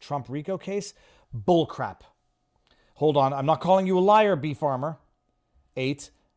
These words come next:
Is this news that just broke? Judge dismisses attempts to disqualify Fani in high-stakes rico case. Hold the front door. If that's true.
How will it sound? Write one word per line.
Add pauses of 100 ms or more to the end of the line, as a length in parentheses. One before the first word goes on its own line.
Is
this
news
that
just
broke?
Judge
dismisses
attempts
to
disqualify
Fani
in
high-stakes
rico
case. (280)
Hold (340)
the
front (460)
door. (1500)
If
that's
true.